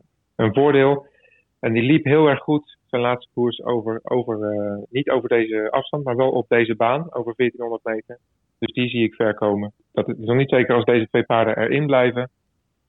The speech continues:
Maar er was er eentje van Rafe Beckett, Star of Orion. Hij heeft ook al goed gelopen over deze baan en afstand. En zal, als die aan de start komt, met bodemgewicht,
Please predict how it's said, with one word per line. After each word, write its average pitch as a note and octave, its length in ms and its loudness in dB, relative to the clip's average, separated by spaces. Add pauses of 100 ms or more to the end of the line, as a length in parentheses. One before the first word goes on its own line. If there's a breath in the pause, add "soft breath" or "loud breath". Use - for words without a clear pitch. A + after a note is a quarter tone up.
(280)
Maar G#2 140 -2
er G#2+ 80 0
was G#2+ 140 -2
er G#2+ 240 -4
eentje C3 320 -2
van A2+ 220 -4
Rafe A2 200 2
Beckett, C3+ 380 0 (120)
Star C3+ 440 -2
of B2+ 200 -4
Orion. C3 440 0
Hij D3 80 -8 (220)
heeft A#2 180 -6
ook B2 100 -4
al B2+ 80 -6
goed C3+ 180 -4
gelopen A#2+ 400 0
over A2+ 180 -2
deze A2+ 220 0
baan A2+ 220 0
en A2+ 60 -4
afstand. A2+ 360 -6
En A2 120 -2
zal, A#2 340 2 (320)
als D#3 280 2
die D#3+ 120 0
aan C#3+ 80 -2
de C#3+ 60 -4
start C3+ 240 -2
komt, A#2+ 280 -6
met G#2+ 200 -6
bodemgewicht, C#3 600 0